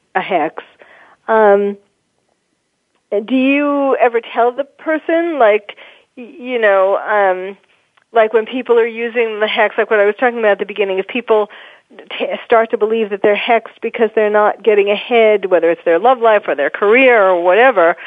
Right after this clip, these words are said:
um, and you kind of can see maybe in some of the w-, the divination ways that you were talking about, the tarot cards or something like that, um,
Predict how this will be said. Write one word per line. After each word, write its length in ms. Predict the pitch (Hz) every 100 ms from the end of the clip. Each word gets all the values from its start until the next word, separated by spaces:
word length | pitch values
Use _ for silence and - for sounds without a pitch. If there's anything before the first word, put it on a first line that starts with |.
| - - - -
um, 540 | 208 208 190 196 202 - _ _ _ _
and 500 | - 220 226 220 214
you 440 | - 240 254 277
kind 340 | - 247 233 226
of 220 | 226 208 -
can 240 | - 240 220 - 294
see 400 | 302 247 226 226
maybe 420 | 226 220 240 233
in 120 | 220
some 160 | 247 226
of 60 | 208
the 60 |
w-, 180 | 202 196
the 80 | 202
divination 800 | 196 220 226 214 233 247 240 208
ways 240 | 202 202 202
that 60 |
you 60 | 170
were 80 | 196
talking 400 | 233 220 214 190
about, 280 | 190 185 175
the 60 |
tarot 420 | - 208 208 202
cards 380 | 202 208 196 190
or 80 | 180
something 280 | 202 202 190
like 180 | 180 185
that, 240 | 185 - - - - -
um, 440 | - 214 196 196